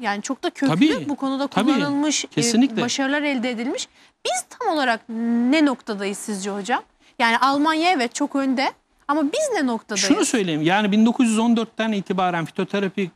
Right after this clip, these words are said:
Speaker 2: kanuni bir sıfat kazandı ama
Speaker 1: Hı hı.
Speaker 2: Türkiye'de fitoterapi bin dokuz yüz on dörtte var olmuş değildir. Özellikle eczacılık fakültelerinin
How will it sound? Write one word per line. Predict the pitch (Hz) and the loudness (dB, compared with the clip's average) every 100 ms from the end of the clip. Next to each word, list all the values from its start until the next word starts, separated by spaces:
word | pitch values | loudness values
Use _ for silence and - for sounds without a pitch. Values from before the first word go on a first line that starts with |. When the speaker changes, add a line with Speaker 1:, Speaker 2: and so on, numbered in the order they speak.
| - | -10
Speaker 2:
kanuni | - 175 180 185 196 190 180 - | -2 0 2 2 2 0 -2 -4
bir | 165 175 | 0 0
sıfat | - - 180 147 | -2 -4 -6 -6
kazandı | - 156 160 165 208 | -4 -2 0 0 0
ama | 381 220 | 2 2
Speaker 1:
Hı | 320 | 2
hı. | |
Speaker 2:
Türkiye'de | 269 247 202 196 185 190 | 2 2 0 0 -2 -4
fitoterapi | - - 175 190 190 185 170 | -6 -8 -4 -4 -2 -4 -4
bin | 185 185 | -2 -2
dokuz | 180 185 | -2 -2
yüz | 170 | -2
on | 185 | 0
dörtte | 180 170 175 | -2 -2 -2
var | 165 170 | 0 0
olmuş | 165 156 143 - | 0 -2 -4 2
değildir. | 151 120 107 - _ _ _ _ _ _ _ | 2 2 -4 -16 _ _ _ _ _ _ _
Özellikle | 147 160 226 311 - 180 | -4 -2 0 -2 -2 -4
eczacılık | 160 165 165 214 285 | -2 0 0 0 -2
fakültelerinin | 247 196 175 175 151 135 120 147 | -4 -4 -4 -2 0 0 0 0